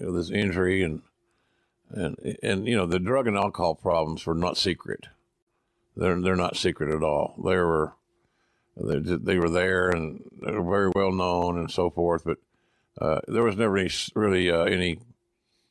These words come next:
any great talk about bringing Kerry in. There's no doubt in, in his heyday before he got his foot hurt and before he got so deep in the drugs and the alcohol,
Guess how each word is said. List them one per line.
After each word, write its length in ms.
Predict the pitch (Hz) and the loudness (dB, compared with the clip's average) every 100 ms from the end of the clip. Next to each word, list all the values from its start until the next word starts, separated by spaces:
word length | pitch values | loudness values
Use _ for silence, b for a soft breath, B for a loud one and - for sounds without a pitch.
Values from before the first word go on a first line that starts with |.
| _ _ _ | _ _ _
any 240 | - 87 80 - - - | -4 -4 -6 -12 -16 -4
great 300 | 101 95 - | -2 0 0
talk 340 | 90 85 - | 0 2 0
about 300 | 80 85 - | -2 -2 -2
bringing 300 | 101 85 82 | -2 -2 -4
Kerry 440 | - 95 87 82 82 | -2 0 2 0 0
in. 220 | 82 82 b b b | -2 -6 b b b
There's 240 | - 104 98 | -6 -4 0
no 160 | 131 | 0
doubt 380 | 98 104 95 - | 2 2 2 0
in, 160 | 101 95 | -2 0
in 100 | 98 | 0
his 140 | 92 92 | 2 2
heyday 400 | 113 107 104 101 | 2 2 2 0
before 200 | - 101 | 0 2
he 60 | |
got 160 | 95 90 | 2 2
his 240 | 85 - - | 0 -4 -6
foot 200 | 123 110 | 0 2
hurt 360 | 95 101 101 - _ _ _ _ _ - | 2 2 2 -2 _ _ _ _ _ -4
and 120 | 87 | -4
before 240 | - 98 | 0 0
he 80 | 95 | 2
got 140 | 92 | 2
so 120 | - 95 | 2 0
deep 300 | 90 101 90 | 2 0 0
in 60 | |
the 100 | 90 | 0
drugs 360 | 85 90 87 - | 2 0 0 -2
and 80 | 90 | 0
the 60 | |
alcohol, 580 | 87 90 85 87 85 | 0 0 0 2 2